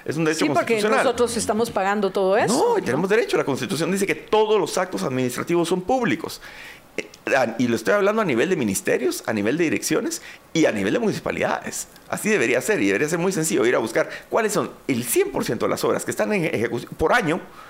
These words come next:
Speaker 1: buscar por año, año tal, año tal, año tal, año ven-, dos mil veintitrés, pum, por ministerio, por dirección, por municipalidad,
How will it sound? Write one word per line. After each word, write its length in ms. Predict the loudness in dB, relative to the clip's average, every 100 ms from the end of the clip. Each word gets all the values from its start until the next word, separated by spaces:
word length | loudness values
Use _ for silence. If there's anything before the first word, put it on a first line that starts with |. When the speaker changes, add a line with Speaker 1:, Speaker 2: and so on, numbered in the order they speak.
| -12
Speaker 1:
buscar 300 | -8 -2 -2
por 160 | 0 0
año, 160 | 0 -4 -12 -10
año 300 | -4 -4 -2
tal, 220 | -4 -2
año 180 | -2 -2
tal, 160 | -2 -2
año 180 | -2
tal, 160 | -2 -2
año 160 | 0 0
ven-, 180 | -2 -6 -14 -6
dos 140 | -2
mil 120 | 0
veintitrés, 520 | -2 -2 0 0 0 -12 -20 -12 -2
pum, 240 | -2 -2
por 180 | -2 0
ministerio, 560 | 2 0 0 0 0
por 140 | 0 0
dirección, 360 | 0 0 -2
por 160 | -2 -2
municipalidad, 600 | 0 -2 -2 0 0 0